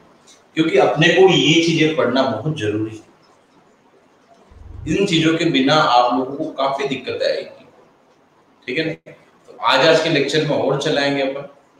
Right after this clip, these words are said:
फिर मैं क्या करूंगा, जो जो चैप्टर लूंगा उसके हिसाब से चलाऊंगा। कल से चैप्टर लूंगा मैं, और चैप्टर के हिसाब से जो जो चैप्टर में जो जो चीजें काम आने वाली है उसको मैं उसी तरह से रिजॉल्व करूंगा, उसी तरह से बताऊंगा, ठीक है? अब देखिए,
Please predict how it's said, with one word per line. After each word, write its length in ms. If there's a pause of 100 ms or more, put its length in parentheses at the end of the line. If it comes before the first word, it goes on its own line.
फिर 120
मैं 140
क्या 100
करूंगा, 340
जो 180
जो 180
चैप्टर 380
लूंगा 220
उसके 240
हिसाब 360
से 140
चलाऊंगा। 520 (540)
कल 120
से 160
चैप्टर 300
लूंगा 300
मैं, 140 (360)
और 80
चैप्टर 360
के 80
हिसाब 360
से 180 (300)
जो 140
जो 120
चैप्टर 280
में 160
जो 140
जो 120
चीजें 240
काम 220
आने 180
वाली 260
है 120
उसको 320
मैं 180 (420)
उसी 200
तरह 160
से 140
रिजॉल्व 440
करूंगा, 340
उसी 280
तरह 140
से 180
बताऊंगा, 500 (800)
ठीक 100
है? 80 (540)
अब 180
देखिए, 340